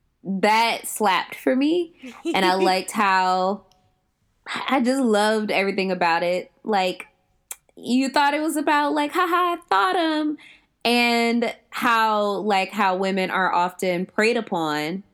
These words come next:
Speaker 1: and thought of as, quote, like, they're thought of as victims,
Speaker 2: Mm-hmm.
Speaker 1: but they turned out to be the actual predators. And I thought, when I first watched that years and years ago, I thought that was really fun and something new,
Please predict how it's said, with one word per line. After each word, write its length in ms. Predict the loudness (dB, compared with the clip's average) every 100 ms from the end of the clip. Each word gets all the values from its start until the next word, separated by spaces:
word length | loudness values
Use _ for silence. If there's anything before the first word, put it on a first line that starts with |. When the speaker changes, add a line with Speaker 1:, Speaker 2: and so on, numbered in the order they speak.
| _ _ _ _ _ _ _ -4
Speaker 1:
and 440 | 0 2 0 0
thought 220 | 0 2 2
of 280 | 0 0 0
as, 460 | 0 2 0 -4
quote, 200 | -4 -2 -2
like, 320 | 0 -2 0
they're 160 | 0 2
thought 200 | 0 0
of 100 | 0
as 180 | 0 0
victims, 880 | 0 -2 -2 -2 -2 -2 -6 -8 -12
Speaker 2:
Mm-hmm. 400 | -14 -10 -8 -2
Speaker 1:
but 500 | 2 2 2 0 -2 -2
they 140 | -2
turned 400 | 0 0 0 2
out 220 | 0 0 -2
to 80 | -4
be 140 | -2
the 60 | 0
actual 340 | 0 -2 -4
predators. 760 | -2 -2 -2 -4 -4 -4 -6 -8
And 180 | -4 -2
I 120 | -2
thought, 540 | 0 0 0 0 -2 -2
when 120 | -2
I 80 | -2
first 320 | 0 -2 -2
watched 420 | -2 0 -2 -4
that 480 | 0 0 0 -2 -8 _ _ -12
years 440 | -6 -2 0 -2 -2
and 100 | -2
years 200 | -2 -2
ago, 420 | -4 -2 -2 -6 _ _ _ -6
I 60 |
thought 200 | -2 0
that 100 | 0
was 140 | -2 0
really 180 | -2 -2
fun 360 | -2 -2 0 -2
and 260 | -4 -6
something 480 | -4 -4 -4 -4 -2
new, 420 | -2 0 0 -4